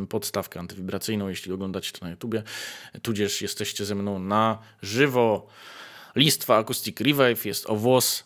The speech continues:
bardziej neutralna, listwa Vibex bardziej romantyczna, a listwa K B L Sound Reference Power Distributor R P D sześć M Mark trzy N C F. I co dało się N C F, prawda?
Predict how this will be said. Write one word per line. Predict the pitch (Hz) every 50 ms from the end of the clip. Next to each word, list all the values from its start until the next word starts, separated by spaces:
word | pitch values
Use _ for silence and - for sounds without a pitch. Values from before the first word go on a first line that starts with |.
| _ -
bardziej | 110 117 127 143 147 135 113 113 110 104 90 - - _ -
neutralna, | 104 104 101 92 - 104 107 110 113 113 113 117 120 123 131 _ _ _ _ _ - -
listwa | 120 127 123 - - - 110
Vibex | 110 127 120 120 113 95 98
bardziej | 101 110 120 117 104 110 107 101 92 - _ _ _ _ _ -
romantyczna, | - 131 170 226 254 254 - - 143 117 - - - 113 113 135 147 - _ _ _ _ _ _ _ _ _ _ _ _ _ _ _ _ _ _ _ _ _ _ _ - -
a | 139 151
listwa | 160 151 - - 135 127 123
K | - - - 147 135
B | 123 123 131 123
L | 120 113
Sound | - - 139 123 117 127
Reference | 139 131 - - 123 117 113 -
Power | - 139 135 123 120 117 117
Distributor | 117 117 - - 120 120 127 135 - 120 117 -
R | 135 139 135 135
P | - 127 120
D | 123 120
sześć | - - - 120 - - -
M | 123 123 120
Mark | 123 123 123 123 - -
trzy | - - - - 139 -
N | 131 131 123 113
C | - - 127 - 151 143
F. | 120 - - - - _ _ _ _ _ _ _ _ _ _ _ _ _ _ _ -
I | 110
co | - 123 113
dało | 117 117 113 110
się | - - 107
N | 104 101
C | - - 98 95
F, | 107 107
prawda? | - - 110 107 110 110 113 113